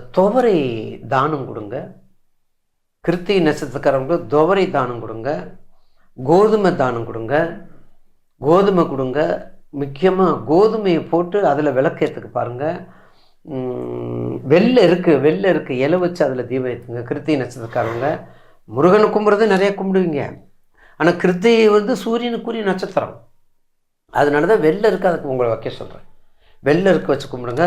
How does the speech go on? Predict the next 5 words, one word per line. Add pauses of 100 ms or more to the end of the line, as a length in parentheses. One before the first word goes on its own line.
(120)
திருவண்ணாமலை
போங்க, (2000)
சதுரகிரி
சுந்தரமகாலிங்கம்
போங்க.